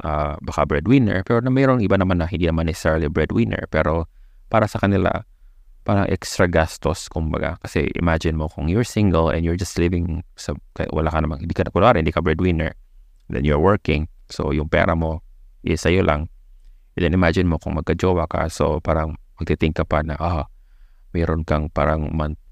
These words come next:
month sa Rick and Emmert na mga kulo. So parang pag anniversary nyo or whatever, pag February fourteen, mga ganun, or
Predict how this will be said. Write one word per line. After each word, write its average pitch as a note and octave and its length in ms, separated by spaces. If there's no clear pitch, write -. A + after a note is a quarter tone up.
month D2+ 240
sa - 160
Rick D#2 240
and D2+ 80
Emmert D2+ 400
na D#2 80
mga D2+ 480
kulo. E2 480
So - 280
parang C#2+ 360
pag D2 160
anniversary D#2 580
nyo F#2 220
or D2+ 60
whatever, D#2 420
pag D2+ 220
February D#2+ 760
fourteen, A2+ 640
mga F#2 300
ganun, G2+ 160
or E2 240